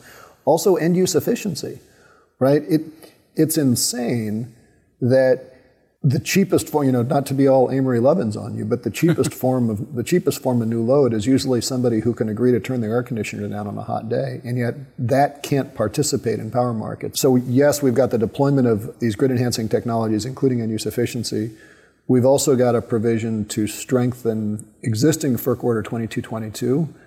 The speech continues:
which created markets for demand side load participation, and a number of states, under pressure from their utilities, have opted out.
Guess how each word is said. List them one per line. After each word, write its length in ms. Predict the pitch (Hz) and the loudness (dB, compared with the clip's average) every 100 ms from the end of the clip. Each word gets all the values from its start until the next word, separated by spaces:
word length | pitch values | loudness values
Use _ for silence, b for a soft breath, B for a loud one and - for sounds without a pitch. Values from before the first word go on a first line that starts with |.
| b b b - | b b b 0
which 300 | 123 - - | 0 0 0
created 280 | 156 135 | 2 2
markets 560 | 123 131 156 151 127 - | 2 4 2 4 2 0
for 320 | - 123 120 | 0 2 4
demand 520 | 107 117 120 127 131 | 2 -2 -2 0 0
side 240 | - 120 107 | 2 0 2
load 260 | 117 123 | 0 0
participation, 880 | 117 107 110 113 110 104 - 113 113 - | -2 -4 -4 -4 -2 -4 -4 -8 -8 -2
and 100 | 123 | -2
a 60 | |
number 360 | 120 139 151 127 | 2 4 4 4
of 120 | 107 | 2
states, 760 | - - 131 180 247 - - - | -2 0 2 4 2 -4 -10 -4
under 220 | 143 131 120 | 0 2 2
pressure 340 | 165 165 151 | 0 2 0
from 140 | 147 | 0
their 100 | 139 | 2
utilities, 600 | 120 113 135 160 170 165 | 2 4 4 4 4 2
have 120 | 127 143 | -4 0
opted 380 | 127 120 120 | 0 2 0
out. 320 | 107 120 170 | 0 -4 -6